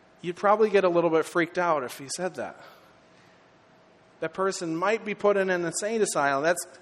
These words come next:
an illogical thing to believe, that someone who's dead is going to rise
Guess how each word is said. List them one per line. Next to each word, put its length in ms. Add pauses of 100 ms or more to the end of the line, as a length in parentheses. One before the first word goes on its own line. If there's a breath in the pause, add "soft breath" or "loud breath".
an 160
illogical 640
thing 240
to 80
believe, 360
that 120
someone 360
who's 340 (260)
dead 580
is 180
going 260
to 100
rise 600